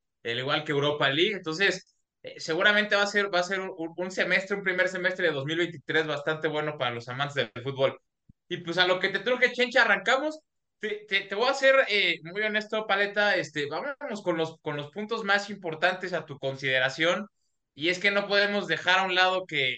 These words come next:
que, como tú bien dices, cerramos con Mundial el año dos mil veintidós, un Mundial atípico, un Mundial que dio mucho de qué hablar. Este, yo te preguntaría a ti, eh,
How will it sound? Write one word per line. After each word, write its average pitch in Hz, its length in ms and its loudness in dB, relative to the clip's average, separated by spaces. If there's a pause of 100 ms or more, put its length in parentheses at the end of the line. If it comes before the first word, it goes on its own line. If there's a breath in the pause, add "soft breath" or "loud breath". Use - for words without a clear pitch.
(100)
que, 131 100 -20
como 131 280 -12
tú 160 80 -8
bien 170 200 -2
dices, 170 340 -4
cerramos 165 380 -4
con 131 200 -10
Mundial 160 540 0 (340)
el 127 160 -2
año 160 220 -2
dos 135 140 -6
mil 160 200 0
veintidós, 165 600 0
un 165 100 -10
Mundial 151 400 -2
atípico, 185 520 -6
un 170 100 -6
Mundial 151 380 -4
que 143 80 -6
dio 143 180 -4
mucho 151 240 -8
de 139 100 -4
qué 143 80 -2
hablar. 170 380 -2 (360)
Este, 143 640 -2 (300)
yo 196 160 0
te 240 80 2
preguntaría 185 540 4
a 208 80 0
ti, 214 420 -4
eh, 139 240 -8